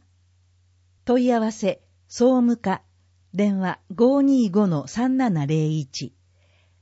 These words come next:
男女共同参画センター、電話五二五の三七八四。時、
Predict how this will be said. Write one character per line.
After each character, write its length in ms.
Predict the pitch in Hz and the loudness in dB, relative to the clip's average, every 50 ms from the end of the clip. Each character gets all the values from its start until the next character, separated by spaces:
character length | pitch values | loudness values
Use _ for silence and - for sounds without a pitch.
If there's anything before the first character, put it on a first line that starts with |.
| _ - | _ -4
男 240 | 180 247 285 294 269 | -2 0 0 2 0
女 160 | 233 220 190 | 0 -2 -2
共 260 | - 240 240 233 233 | 0 0 0 0 0
同 200 | 214 226 220 208 | 0 0 -2 -2
参 240 | 196 - 240 247 247 | -4 -4 -6 -6 -6
画 160 | - 247 247 - | -6 -10 -10 -8
セ 220 | - - 220 208 | -6 -4 -2 -2
ン 60 | 208 | -2
タ 420 | - - 147 135 131 120 120 - _ _ _ _ _ _ _ _ _ _ - | -4 -6 -8 -8 -8 -8 -10 -14 _ _ _ _ _ _ _ _ _ _ -4
ー、 20 | |
電 220 | 170 190 196 185 180 | -2 -2 0 0 -2
話 200 | 170 160 151 - _ _ _ _ _ | -4 -6 -8 -10 _ _ _ _ _
五 240 | - 240 269 285 285 | 0 2 2 2 2
二 300 | 285 277 269 247 220 160 | 2 2 2 0 0 0
五 180 | 196 202 185 | 0 -2 0
の 220 | 170 156 143 - - | 0 -2 -4 -6 -10
三 320 | - - - 247 269 269 277 | -12 -8 -4 -4 -2 -2 -2
七 260 | 277 262 226 170 139 | 0 0 -2 -2 -4
八 360 | - 143 131 - - 170 156 | -6 -10 -12 -10 -8 -6 -4
四。 280 | 156 143 139 127 110 - _ _ _ _ _ _ _ _ _ _ _ _ _ _ _ _ _ _ _ _ _ _ _ _ _ _ _ _ _ _ _ _ _ _ _ _ | -2 -2 -4 -4 -8 -12 _ _ _ _ _ _ _ _ _ _ _ _ _ _ _ _ _ _ _ _ _ _ _ _ _ _ _ _ _ _ _ _ _ _ _ _
時、 460 | - 220 214 214 - 254 247 - - | -2 -2 -2 -2 -4 -8 -8 -8 -10